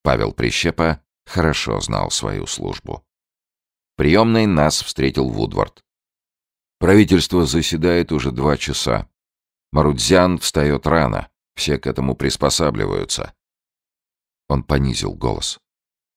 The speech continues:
«Капитан, все по плану?» «Оптимально»,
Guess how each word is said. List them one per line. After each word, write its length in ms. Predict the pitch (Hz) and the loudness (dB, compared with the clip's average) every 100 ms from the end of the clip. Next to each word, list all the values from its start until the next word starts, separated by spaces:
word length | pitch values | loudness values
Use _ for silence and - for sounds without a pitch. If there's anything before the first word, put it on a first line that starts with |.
| _ _ _ _ | _ _ _ _
«Капитан, 440 | - - 73 69 60 | -6 -4 -2 -2 -2
все 180 | - 71 | -4 -2
по 120 | 69 | -4
плану?» 400 | 78 90 67 - _ _ _ _ _ _ - | 0 0 0 -6 _ _ _ _ _ _ -4
«Оптимально», 1120 | 87 - - 104 95 101 87 69 50 50 | -4 -4 -2 0 2 2 2 -2 -2 -6